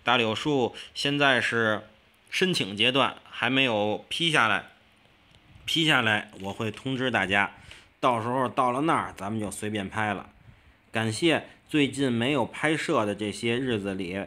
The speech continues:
朋友们的陪伴，呃，守候和等待，大伟也非常的感动。最后呢，呃，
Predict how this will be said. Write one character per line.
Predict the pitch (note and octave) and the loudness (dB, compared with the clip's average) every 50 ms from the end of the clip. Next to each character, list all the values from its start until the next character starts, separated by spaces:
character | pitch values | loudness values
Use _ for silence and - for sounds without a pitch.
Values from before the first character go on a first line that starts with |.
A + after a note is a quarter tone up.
| - - - - - - _ | -10 -16 -20 -20 -20 -20 _
朋 | - - A2 A#2+ | -6 -4 -2 0
友 | C3+ C3 | 0 0
们 | A#2+ A2+ G#2+ | 0 0 0
的 | G#2 G2+ G2+ G2+ G2 G2 F#2+ F#2 F2+ - - _ - _ - | -2 -2 -2 -2 -2 -2 -4 -6 -8 -10 -16 _ -20 _ -14
陪 | - - A#2 | -6 -4 -4
伴， | A#2 B2+ C#3+ A#2+ G2+ - - - - - - _ | 0 0 0 0 0 -4 -12 -20 -20 -20 -20 _
呃， | - F#2+ G2+ G2+ G2+ G2+ G2 F2+ C#2 D2 | -12 -10 -8 -6 -6 -6 -8 -10 -12 -16
守 | F2 - - - A2 G2 | -16 -14 -10 -8 -6 -6
候 | F#2 - D3 C#3 A#2 | -4 0 0 0 0
和 | G#2 - B2+ | 0 -2 -4
等 | B2+ C3 G2+ D#2+ F#2+ | -4 -4 -6 -8 -2
待， | F#2+ B2+ B2 A2+ - - - - - - - - _ _ _ _ _ _ _ _ _ _ _ _ - | 0 2 2 2 0 -8 -20 -20 -20 -20 -20 -20 _ _ _ _ _ _ _ _ _ _ _ _ -6
大 | - B2+ C3 B2+ | 0 0 2 2
伟 | A2 A2+ B2+ | 2 0 0
也 | C3 A#2 G#2+ | 0 0 -2
非 | G2+ - C#3 C#3+ | -2 -2 -2 -2
常 | B2 A#2 B2 | -2 -2 -2
的 | B2+ B2 | -4 -4
感 | G#2+ G2+ D#2+ E2+ G2 | -4 -6 -6 -4 0
动。 | A#2+ B2+ - - - - - - - _ - - - _ _ - | 0 0 0 -2 -8 -20 -20 -20 -20 _ -20 -20 -20 _ _ -10
最 | - C#3 C#3 | -4 -2 -2
后 | C#3 C#3+ D3 C3+ | 0 0 0 0
呢， | B2 A#2 A2+ G#2+ - - - - - - - - _ _ _ - | 2 0 0 -2 -4 -10 -20 -20 -20 -20 -20 -20 _ _ _ -10
呃， | - G#2 G#2 G#2 G#2 G#2 G#2 G2+ | -8 -6 -4 -4 -4 -4 -4 -6